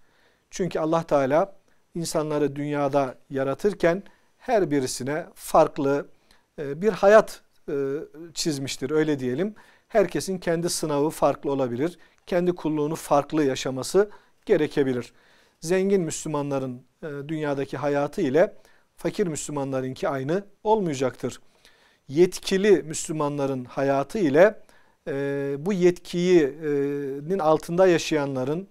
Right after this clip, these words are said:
hani bu otoritenin, bu, e, idarenin altında yaşayanların, vatandaşların diyelim, e, hayatı aynı olmayacaktır. Her birisinin kendine göre kulluk vazifeleri olacaktır. Burada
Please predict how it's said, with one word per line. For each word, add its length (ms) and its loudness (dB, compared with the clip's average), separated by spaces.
hani 300 -6
bu 540 -2
otoritenin, 760 -2
bu, 340 -2
e, 40 -14
idarenin 600 4
altında 520 -2
yaşayanların, 760 -2
vatandaşların 920 0
diyelim, 380 -2
e, 60 -8
hayatı 540 4
aynı 420 0
olmayacaktır. 720 0
Her 240 4
birisinin 460 -4
kendine 420 -2
göre 200 2
kulluk 420 -4
vazifeleri 520 -4
olacaktır. 600 0
Burada 560 4